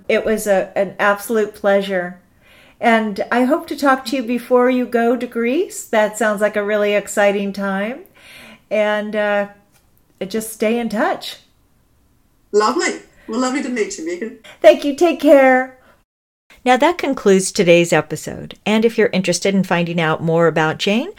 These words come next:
Speaker 1: go to jane blundell art dot com, and there you can find direct links to her blog.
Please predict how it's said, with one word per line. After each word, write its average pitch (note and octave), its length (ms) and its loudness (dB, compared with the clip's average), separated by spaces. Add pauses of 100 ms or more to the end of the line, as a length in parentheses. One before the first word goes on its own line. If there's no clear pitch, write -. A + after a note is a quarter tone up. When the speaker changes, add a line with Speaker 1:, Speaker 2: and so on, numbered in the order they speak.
(320)
Speaker 1:
go F#4+ 180 8
to G#4 100 6
jane B3 380 4
blundell G3+ 580 4
art D#3 280 0
dot D3 240 0
com, D3+ 460 -6 (380)
and C4 220 -2
there E4 240 2
you E4 100 2
can D#4 200 -4
find F#3 360 2
direct E3+ 460 -2
links E3 300 -2
to - 180 -4
her E3 100 4
blog. D3 440 -2